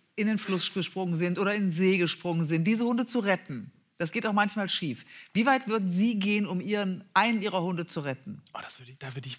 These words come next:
Speaker 2: sehr weit gehen. Absolut. Das ist natürlich für uns Hundehalter, das sind wie Kinder natürlich. Ne? Wie weit geht man für ein Kind?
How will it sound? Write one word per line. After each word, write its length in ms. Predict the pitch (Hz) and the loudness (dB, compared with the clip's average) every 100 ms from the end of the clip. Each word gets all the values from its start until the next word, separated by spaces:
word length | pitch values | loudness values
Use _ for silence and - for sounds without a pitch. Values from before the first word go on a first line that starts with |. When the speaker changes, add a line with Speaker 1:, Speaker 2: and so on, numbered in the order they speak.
| - | -8
Speaker 2:
sehr 340 | 127 131 123 | -4 -4 -4
weit 240 | 135 127 | -6 -8
gehen. 300 | - 139 139 - _ _ - | -12 -12 -14 -18 _ _ -8
Absolut. 680 | 139 - 151 139 139 - - - - - - - | -4 -2 -2 -2 -4 -6 -16 -20 -18 -14 -10 0
Das 100 | 156 | 2
ist 40 | |
natürlich 280 | 190 175 185 | 4 2 2
für 120 | 190 | 4
uns 160 | 180 - - 240 - | 4 4 0 2 8
Hundehalter, 440 | 277 254 226 180 | 8 8 4 2
das 140 | 165 156 | 2 0
sind 100 | 165 | 0
wie 60 | |
Kinder 460 | 160 - 226 311 226 | -2 -2 -2 0 0
natürlich. 540 | 160 143 - 143 147 | 0 -2 -8 -10 -4
Ne? 100 | 175 | -2
Wie 140 | 170 175 | 0 2
weit 160 | 175 | 2
geht 180 | 147 185 | 2 0
man 100 | 190 | 0
für 140 | 170 156 | -2 -4
ein 140 | 147 | -6
Kind? 560 | - 277 214 135 - | -2 0 0 -2 -8